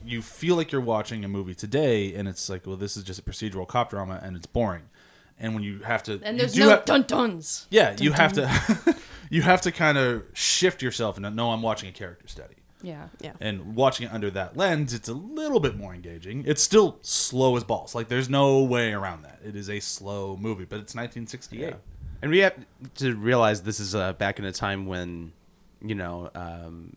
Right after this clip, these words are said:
Speaker 4: a, a Norman Rockwell movie was considered melodramatic, and still he's pretty blank-faced.
Speaker 1: Yeah.
Speaker 4: So Steve McQueen, man, stone-faced through the whole thing.
Speaker 1: And the thing, uh,
Speaker 2: Norman
Speaker 1: we, we,
Speaker 2: Rockwell?
Speaker 1: uh,
Speaker 4: he's one of the classic,
Speaker 1: Yeah.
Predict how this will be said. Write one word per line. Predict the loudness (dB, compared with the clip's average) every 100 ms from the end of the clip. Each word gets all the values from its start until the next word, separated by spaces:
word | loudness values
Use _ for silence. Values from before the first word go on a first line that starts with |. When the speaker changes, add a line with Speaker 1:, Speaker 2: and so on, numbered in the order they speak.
| -10
Speaker 4:
a, | -10 -10 -10
a |
Norman | -4 -2 0 0
Rockwell | 4 4 4 0
movie | 0 -2 -2
was | -4
considered | -6 -6 -4 -4 -4
melodramatic, | -2 -2 -2 -4 -2 -2 -4 -10
and | -10
still | 0 0
he's | 0 -4 -6 -14 -4
pretty | -2 -2
blank-faced. | -4 -6 -8 -8 -8 -8 -12 -14 -20 _
Speaker 1:
Yeah. | 2 4
Speaker 4:
So | 4 2
Steve | -2 -2 -2
McQueen, | -4 -2 0 0 -4
man, | -8 -8 -10 -14 -14
stone-faced | -12 -4 -2 0 0 -2 -2
through | -6
the | -6
whole | 0 2 2 2
thing. | -2 -2 -4 -10 _ _ _ _ 0
Speaker 1:
And | 0 0
the | 0
thing, | 0 -4 0
uh, | 0
Speaker 2:
Norman | 2 2
Speaker 1:
we, | 2 2
we, | -2
Speaker 2:
Rockwell? | -2 -6 -8 -10 -16 _
Speaker 1:
uh, | 2 4 2 -2 -6 -12 -12
Speaker 4:
he's | -12 -4
one | 0 2
of |
the | 4
classic, | 6 4 4 -2 0
Speaker 1:
Yeah. | 0